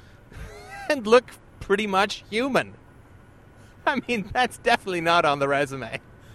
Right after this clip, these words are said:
<laughs> I'd love to do that one day, just go in for a job interview and say, "Well, I'm God." It's like, "Well, can you make me get the job?" Okay, "Well, why don't you just force me to get the job then?"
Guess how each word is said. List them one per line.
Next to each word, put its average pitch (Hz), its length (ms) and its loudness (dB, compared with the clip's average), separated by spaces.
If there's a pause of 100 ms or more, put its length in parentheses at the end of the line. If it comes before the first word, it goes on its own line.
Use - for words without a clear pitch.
(1400)
<laughs> - 1040 -8
I'd 262 200 -8
love 202 160 -8
to 165 80 -6
do 147 200 -2
that 131 220 -4
one 117 180 -6
day, 117 180 -2
just 120 180 -10
go 127 140 -2
in 127 80 -4
for - 120 -12
a 120 40 -12
job 120 260 -2
interview 110 340 -8
and 110 120 -8
say, 113 160 -2
"Well, 113 200 0
I'm 104 160 -4
God." 127 240 -4 (640)
It's - 80 -20
like, 131 140 2
"Well, 127 100 -2
can 135 140 -6
you 131 100 -2
make 127 200 -2
me 143 100 -6
get 143 180 0
the 143 60 -18
job?" 143 320 -4
Okay, 139 100 -2
"Well, 143 140 4
why 156 80 2
don't 156 60 -2
you 147 80 -8
just 156 140 -6
force 214 220 -6
me 151 80 -2
to 127 60 -4
get 113 160 -2
the 110 60 -10
job 107 300 -2
then?" - 140 -12